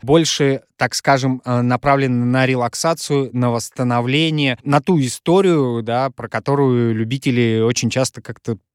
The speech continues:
забывают, да, то есть если вот профессиональные спортсмены, э, знают, что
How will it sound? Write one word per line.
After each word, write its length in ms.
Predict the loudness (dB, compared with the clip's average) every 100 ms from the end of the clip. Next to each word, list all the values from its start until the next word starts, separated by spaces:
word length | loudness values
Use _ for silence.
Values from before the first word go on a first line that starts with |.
| _
забывают, 800 | -2 2 4 6 6 4 2 -2
да, 180 | 0 0
то 100 | 0
есть 260 | -8 -8
если 220 | -8 -6 -4
вот 160 | -4
профессиональные 640 | -4 -4 2 4 4 2 0
спортсмены, 840 | 0 -2 0 2 2 2 0 -4 -14 _ _ -10
э, 400 | -4 -2 -2 -2
знают, 540 | 0 4 6 4 2 -4
что 840 | -12 -6 0 2 2 2 0 -4